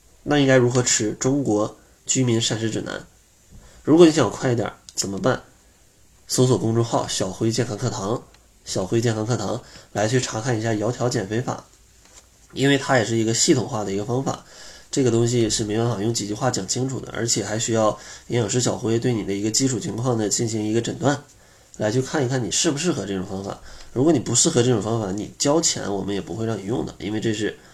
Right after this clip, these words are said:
会损害你的健康的，我们会先推荐你去调节你的身体的健康。当你适合减肥的时候，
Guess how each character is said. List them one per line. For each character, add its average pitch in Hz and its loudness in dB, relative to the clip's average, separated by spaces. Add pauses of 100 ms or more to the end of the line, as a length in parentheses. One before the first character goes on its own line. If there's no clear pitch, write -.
(100)
会 - -4
损 104 2
害 117 0
你 104 -2
的 101 -6
健 135 -2
康 117 -4
的， 117 -2
我 95 -2
们 92 -6
会 120 -4
先 113 -4
推 135 -2
荐 147 2
你 92 -10 (560)
去 - -2
调 110 0
节 131 2
你 127 0
的 95 -8
身 117 -2
体 117 -6
的 95 -8
健 120 -2
康。 120 -2 (720)
当 165 4
你 123 2
适 - 2
合 143 6
减 123 0
肥 95 -6
的 127 2
时 117 -4
候， 123 -2